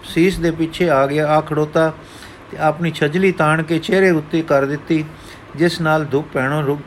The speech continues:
ਰੁਕ ਗਈ। "ਘਟਕਾ ਖਟ ਬੀਤ ਗਈ ਜਬ ਹੀ ਬਦਲੀ ਤਰਛਾਏ ਲਗੀ, ਘਟਕਾ ਖਟ ਬੀਤ ਗਈ ਜਬ ਹੀ ਬਦਲੀ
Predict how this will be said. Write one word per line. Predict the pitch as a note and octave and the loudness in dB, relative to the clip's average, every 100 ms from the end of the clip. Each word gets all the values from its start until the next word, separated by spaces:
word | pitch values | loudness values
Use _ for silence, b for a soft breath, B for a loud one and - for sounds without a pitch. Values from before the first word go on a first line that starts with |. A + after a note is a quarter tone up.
| - C3 | -10 -4
ਰੁਕ | E3 | -4
ਗਈ। | D3 A#2+ G#2+ G#2 - B B B B B B D3 C3+ | -2 -2 -2 -8 -20 B B B B B B -4 0
"ਘਟਕਾ | C#3+ F#3 G3+ F#3 F3 - - - - - | 0 2 4 6 4 -2 -20 -20 -20 -10
ਖਟ | - A3 - | 0 0 0
ਬੀਤ | C#3+ D#3+ G3 E3+ | -2 0 0 0
ਗਈ | E3 E3+ E3 | 2 4 2
ਜਬ | D3 E3 D3+ D3 - - | 2 2 0 -10 -10 -2
ਹੀ | F#3+ | 0
ਬਦਲੀ | F#3 E3 D#3+ D#3+ D#3 D3+ | 2 0 2 0 0 0
ਤਰਛਾਏ | D#3 C#3+ - B2+ C#3+ F#3+ G#3 F3+ - B B B B - | -2 -2 -4 2 6 8 6 4 -4 B B B B -10
ਲਗੀ, | C3+ C#3+ E3 G3+ F3+ D#3+ D3 - - - - - B B B B2+ C3+ | -2 0 2 0 0 -2 -12 -16 -18 -20 -20 -20 B B B 0 0
ਘਟਕਾ | C#3+ - G3 F#3 | 0 0 4 4
ਖਟ | F3 - F#3+ - - D3+ | 2 0 0 -2 -16 -10
ਬੀਤ | C#3 E3+ G3+ F3+ | 0 0 0 -2
ਗਈ | D#3 E3 G3 F#3 | 2 4 2 2
ਜਬ | D#3+ F3 D3+ - - - B B B B B - C#3 | 2 2 2 -8 -18 -20 B B B B B -10 0
ਹੀ | F#3 G#3+ | 2 2
ਬਦਲੀ | E3+ D#3+ D#3 D#3+ G3 E3+ | 2 2 2 2 2 0